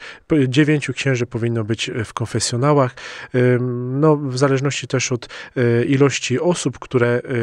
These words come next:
e, na przykład będą, bo tak, e, się wydarzyło w Nocy Konfesjonałów, e, przed świętami Bożego Narodzenia, na przykład, że nie było aż takiej potrzeby, takiej ilości. Księża byli sami,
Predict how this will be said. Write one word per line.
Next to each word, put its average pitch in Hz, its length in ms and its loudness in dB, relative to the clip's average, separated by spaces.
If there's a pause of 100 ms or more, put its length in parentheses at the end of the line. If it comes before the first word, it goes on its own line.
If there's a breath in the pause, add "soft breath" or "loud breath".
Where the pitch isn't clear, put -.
(120)
e, 113 40 -4
na 117 120 -4
przykład 117 380 -2
będą, 120 440 0
bo 120 120 -4
tak, - 300 -6 (140)
e, 110 40 -2
się - 160 -4
wydarzyło 120 420 0
w 117 40 -2
Nocy 120 220 -2
Konfesjonałów, 120 720 0 (320 loud breath)
e, 117 60 -4
przed - 260 -2
świętami 123 400 0
Bożego 120 320 0
Narodzenia, 120 480 2
na 117 100 0
przykład, 117 360 -2
że 113 240 0 (300 loud breath)
nie 127 160 2
było 131 280 4
aż 123 120 -2
takiej 123 260 -4
potrzeby, 117 500 0
takiej 120 420 -2
ilości. 131 560 2
Księża 123 300 -2
byli 120 240 0
sami, 123 360 -2